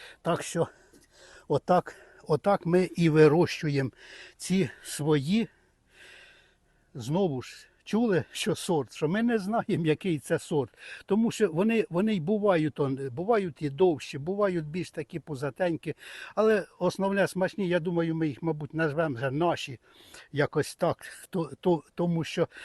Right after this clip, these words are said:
ну, весь час запитують, або... Не дослухають, або не додивляються відео до кінця. І весь час запитують, е, що,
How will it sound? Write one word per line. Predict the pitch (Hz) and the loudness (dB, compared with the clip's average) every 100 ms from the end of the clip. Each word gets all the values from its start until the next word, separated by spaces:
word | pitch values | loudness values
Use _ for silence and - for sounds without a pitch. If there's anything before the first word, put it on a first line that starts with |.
| - | -14
ну, | 160 185 | -6 -4
весь | 156 180 190 | 4 4 4
час | - - 185 147 | 0 0 0 0
запитують, | 107 151 - 160 - 143 131 | -2 -4 -2 -6 -4 -6 -4
або... | 151 170 170 _ - - - | -2 -2 -2 _ -20 -20 -6
Не | 160 202 | 2 4
дослухають, | 202 202 214 233 - 190 180 - 185 | 4 2 0 -2 -2 -2 -2 -4 -6
або | - 151 175 | -4 -2 0
не | 170 | 0
додивляються | 160 156 175 175 175 165 - 175 | -2 -2 -2 0 0 0 -2 -4
відео | 202 208 151 147 | -2 -4 -2 -2
до | 127 | -4
кінця. | 143 156 147 - 131 - - - | -6 -6 -8 -6 -10 -12 -18 -6
І | 175 | 0
весь | 214 190 | 0 0
час | - 190 139 | 2 2 4
запитують, | 143 170 208 180 165 156 - | 0 0 0 -2 -2 -4 -4
е, | 170 160 147 - | -2 0 0 -4
що, | - 175 | -4 -4